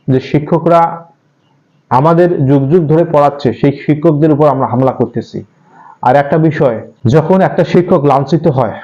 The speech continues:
আর একটা শিক্ষকের মনে যে বেদনা তৈরি হয়, সে বেদনা কিন্তু তারা প্রকাশও করতে পারতেছে না।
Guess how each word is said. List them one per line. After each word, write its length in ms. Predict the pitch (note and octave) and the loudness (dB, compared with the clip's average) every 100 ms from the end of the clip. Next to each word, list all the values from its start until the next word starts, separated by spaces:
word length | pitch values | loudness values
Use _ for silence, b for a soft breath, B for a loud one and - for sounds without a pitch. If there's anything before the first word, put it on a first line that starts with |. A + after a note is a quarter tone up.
| - | -8
আর 160 | B2 C#3 | 0 2
একটা 240 | D3 D3 | 2 -2
শিক্ষকের 500 | D3+ E3 D3+ D#3+ E3+ | -4 -4 -2 -2 0
মনে 280 | C3+ C3 D3 | 0 0 0
যে 120 | C#3+ | 0
বেদনা 400 | C3+ C3 C#3 D#3 | 0 0 0 -2
তৈরি 260 | D#3 D3+ D3 | 0 0 0
হয়, 140 | C3 | 0
সে 160 | A#2+ C#3+ | -2 -2
বেদনা 420 | A#2+ C3+ C#3+ D3+ | 0 0 2 0
কিন্তু 220 | D3 C#3+ | 0 -2
তারা 200 | C3+ C3+ | 0 -2
প্রকাশও 420 | C3 - D#3+ D3 D3+ | -2 -2 -4 -2 -2
করতে 220 | C#3 C#3+ | 0 -2
পারতেছে 420 | A2+ - _ F#2 | -4 -6 _ -14
না। 180 | E2 | -14